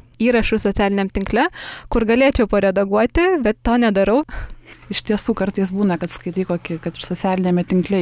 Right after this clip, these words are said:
Speaker 2: įrašą, nu, ir kirba ta mintis, kad, nu, čia galėtų geriau būt.
Speaker 1: Ir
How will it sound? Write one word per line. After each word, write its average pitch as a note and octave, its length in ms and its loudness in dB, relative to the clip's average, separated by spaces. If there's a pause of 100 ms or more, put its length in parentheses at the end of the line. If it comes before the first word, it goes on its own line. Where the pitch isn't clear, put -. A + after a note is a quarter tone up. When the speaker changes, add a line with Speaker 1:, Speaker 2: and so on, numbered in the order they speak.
Speaker 2:
įrašą, A3 460 0 (240)
nu, F#3+ 100 -2
ir F#3+ 160 -6
kirba F#3+ 340 0
ta E3 140 -4
mintis, E3+ 460 0
kad, E3 240 -6
nu, F#3 160 -4
čia G3 260 -6
galėtų G3+ 460 -4
geriau F#3+ 260 -4
būt. E3 380 -14 (800)
Speaker 1:
Ir G#3 240 2